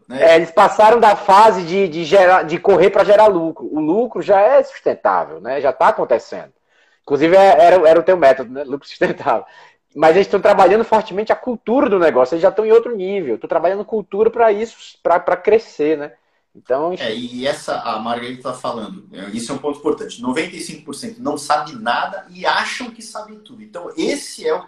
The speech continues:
Speaker 1: tema, né? Inclusive, pô, quem conhece dono de restaurante, pede pra participar com a gente aqui, porque às vezes toca, né? Uma frase que a gente fala aqui,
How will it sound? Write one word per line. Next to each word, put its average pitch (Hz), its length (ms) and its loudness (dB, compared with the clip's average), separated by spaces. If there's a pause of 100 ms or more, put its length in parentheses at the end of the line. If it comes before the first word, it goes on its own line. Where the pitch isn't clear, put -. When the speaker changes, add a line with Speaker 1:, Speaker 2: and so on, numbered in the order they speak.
Speaker 1:
tema, 127 380 -8
né? 113 180 -16 (680)
Inclusive, 160 540 -8
pô, - 140 -6
quem 220 280 -4
conhece 208 260 -2
dono 175 140 -8
de 143 60 -8
restaurante, 143 420 -6
pede 240 240 -6
pra 302 80 -8
participar 302 580 -10
com - 60 -14
a 208 80 -10
gente 170 280 -12
aqui, 196 220 -16
porque 214 220 -14
às 131 140 -8
vezes - 300 -10
toca, 175 400 -4
né? 131 100 -10
Uma 185 260 -10
frase 156 500 -4
que 139 80 -14
a - 20 -12
gente - 120 -16
fala 131 160 -10
aqui, - 180 -20